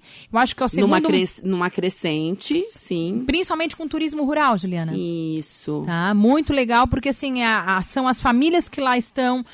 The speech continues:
Speaker 1: que fazem o plantio da banana e que não querem ir embora pras, pra capitais ou pras cidades maiores, querem manter os filhos ali, e os filhos começam a trabalhar com cafés rurais, cafés coloniais, aí tem os
Speaker 2: Tem pousadas. Eu fu-, eu,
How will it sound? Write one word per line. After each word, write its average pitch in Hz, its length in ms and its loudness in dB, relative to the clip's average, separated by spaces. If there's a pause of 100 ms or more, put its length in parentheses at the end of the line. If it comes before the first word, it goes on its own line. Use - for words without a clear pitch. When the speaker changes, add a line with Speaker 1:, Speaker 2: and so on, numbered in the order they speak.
(140)
Speaker 1:
que 240 140 -6
fazem 285 320 0
o - 20 0
plantio 269 320 -2
da 247 100 2
banana 240 460 0
e 269 40 -6
que 302 120 -10
não 294 140 -2
querem 320 440 2
ir 269 80 0
embora 247 560 4
pras, 208 800 0
pra 190 80 -14
capitais 226 560 0
ou 208 80 -2
pras 190 160 -10
cidades 208 300 -2
maiores, 202 520 0 (240)
querem 247 240 0
manter 247 280 2
os 269 120 -2
filhos 262 300 -2
ali, 247 220 0
e - 20 -2
os 285 100 -4
filhos 269 220 -8
começam 277 300 -4
a - 20 -6
trabalhar 269 380 0
com 233 120 -8
cafés 226 520 -2 (280)
rurais, 247 640 4
cafés 196 340 -8
coloniais, 226 720 0
aí 220 120 -2
tem 240 180 -4
os 214 60 2
Speaker 2:
Tem 175 80 -2
pousadas. 180 960 2
Eu 214 140 4
fu-, - 160 -6
eu, 220 220 2